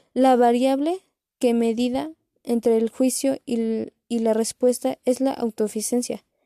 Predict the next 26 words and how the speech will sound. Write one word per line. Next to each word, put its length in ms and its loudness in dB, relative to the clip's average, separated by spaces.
Percibe 480 2
que 100 -4
está 300 0
derivada 760 0
al 200 4
bo-, 320 0
borgue 640 -2
o 240 2
historia 540 2
previa 520 0
sobre 360 0
el 100 4
individuo. 500 -2
¿Ha 140 2
sido 280 2
capaz 500 0
o 120 0
no 200 0
de 160 2
realizar 640 -2
esa 240 2
acción 400 -2
anteriormente 960 2
con 180 0
sus 160 -2
resultados 720 -2